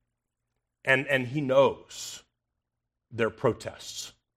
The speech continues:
And we know he knows because of what he says next.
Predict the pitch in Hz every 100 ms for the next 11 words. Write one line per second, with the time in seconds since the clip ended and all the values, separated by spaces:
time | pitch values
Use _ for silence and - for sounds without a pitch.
0 | _ _ _ - 120 113 135 180 151 123
1 | 110 104 110 - - 110 131 135 117 127
2 | 104 98 104 92 - -